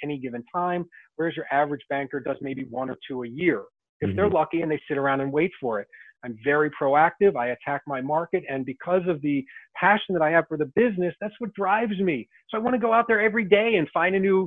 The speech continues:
Speaker 1: solution or a new opportunity.
Speaker 2: But how
Speaker 1: So
Speaker 2: do
Speaker 1: I
Speaker 2: you,
Speaker 1: don't mind
Speaker 2: how do you
Speaker 1: doing
Speaker 2: get
Speaker 1: it.
Speaker 2: around, but, like, eh, for the people you, that are cold, how do you get
Speaker 1: So,
Speaker 2: around this? So, like,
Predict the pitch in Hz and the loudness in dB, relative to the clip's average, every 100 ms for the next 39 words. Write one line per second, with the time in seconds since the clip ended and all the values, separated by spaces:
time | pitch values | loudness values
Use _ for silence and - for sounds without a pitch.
0 | - 180 175 208 208 190 160 151 175 190 | 0 0 2 2 2 0 2 2 4 4
1 | 180 170 - 190 202 143 107 _ - 120 | 4 -2 0 4 4 2 -6 _ 2 6
2 | 147 - 214 202 208 165 170 160 269 135 | 10 10 8 6 6 8 10 10 10 8
3 | 131 147 120 98 98 110 85 127 127 120 | 8 6 6 2 2 0 -4 -6 0 2
4 | 110 151 143 107 104 104 95 - 139 80 | 6 6 6 4 6 6 6 8 6 6
5 | - - _ _ _ _ _ _ - 135 | 0 -16 _ _ _ _ _ _ -2 4
6 | 139 135 233 220 214 98 107 101 95 - | 6 8 8 8 6 2 2 2 0 4
7 | 113 | 2